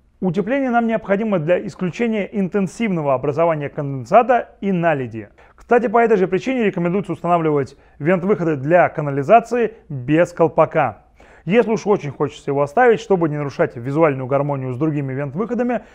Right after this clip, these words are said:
то необходимо удалить защитный конус. Безусловно, в этом случае в трубу будут попадать осадки, но это не страшно, ведь эта труба ведёт в канализацию.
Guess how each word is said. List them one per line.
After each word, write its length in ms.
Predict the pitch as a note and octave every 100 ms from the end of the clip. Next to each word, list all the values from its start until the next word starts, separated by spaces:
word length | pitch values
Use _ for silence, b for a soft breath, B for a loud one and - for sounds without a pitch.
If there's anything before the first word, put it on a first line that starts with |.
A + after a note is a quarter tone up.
| B _
то 140 | - C4+
необходимо 600 | B3+ - F3 G#3+ G3 -
удалить 480 | F3 C#3 B2 D#3+ - -
защитный 540 | C#3+ B2+ - C3 C#3
конус. 460 | - F3+ A#2+ - _ _ _
Безусловно, 720 | C#3+ F#3 G3 G3 G3 G3 C#3 A2+
в 120 | B2+
этом 240 | F#3+ A3+
случае 360 | - A3 D3+ D3
в 60 |
трубу 260 | - C3 D3
будут 300 | F#3+ G3 D#3
попадать 360 | C3+ B2+ C#3+ E3
осадки, 520 | E3 G3+ E3 - A2+ b b b b
но 160 | F#3+ C4
это 140 | B3+
не 100 | A#3
страшно, 420 | F#3+ A3 A3 -
ведь 200 | C#3+ C#3+
эта 140 | B2 A2+
труба 320 | B2 B2+ A3+
ведёт 460 | A3 D#3+ G#3+ - _ _
в 60 | -
канализацию. 800 | B2 A#2 C3+ D3+ - F3+ B2+